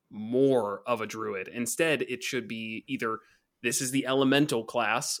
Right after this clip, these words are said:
or this is the really, really good at wild shaping class,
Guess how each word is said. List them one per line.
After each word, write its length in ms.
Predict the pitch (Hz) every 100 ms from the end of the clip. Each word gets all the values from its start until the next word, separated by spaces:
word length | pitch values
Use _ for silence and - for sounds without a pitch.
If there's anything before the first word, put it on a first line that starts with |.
| -
or 320 | 127 120 113 113
this 220 | 135 139
is 180 | 127 113
the 380 | 120 113 110 - _ _ -
really, 400 | 104 143 143 127
really 240 | 135 120
good 320 | 110 123 113 104
at 160 | 117
wild 360 | 110 117 113 104
shaping 340 | - 107 98
class, 560 | 98 104 95 101 -